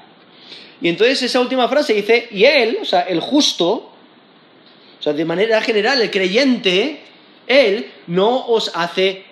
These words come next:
resistencia. ¿Por qué? Porque el justo descansa en el control de Dios. Porque el justo entrega todo en, en las manos de Dios.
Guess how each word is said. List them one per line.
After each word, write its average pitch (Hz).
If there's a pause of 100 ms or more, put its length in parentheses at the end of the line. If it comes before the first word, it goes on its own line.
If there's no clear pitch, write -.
resistencia. 165 (760)
¿Por 151
qué? - (920)
Porque 127
el 110
justo 147
descansa 120
en 120
el 123
control 104
de 98
Dios. 101 (760)
Porque 143
el 139
justo 151 (280)
entrega 147
todo 185
en, 160
en 147
las 131
manos 139
de 123
Dios. -